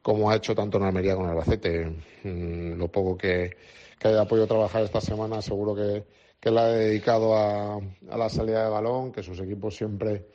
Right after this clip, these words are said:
siempre intentan salir desde, desde atrás, jugando con, con mucha triangulación en, en medio.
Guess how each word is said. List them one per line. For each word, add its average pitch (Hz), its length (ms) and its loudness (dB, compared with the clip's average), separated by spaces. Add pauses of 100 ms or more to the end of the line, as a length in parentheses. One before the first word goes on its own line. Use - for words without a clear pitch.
(400)
siempre 113 280 0
intentan 107 320 2
salir 107 320 0
desde, 104 640 0 (160)
desde 107 320 2
atrás, 123 460 2
jugando 117 540 0
con, 101 720 -6
con 113 120 -6
mucha 110 260 0
triangulación 107 640 2
en, 104 240 -2 (480)
en 107 160 0
medio. 113 380 2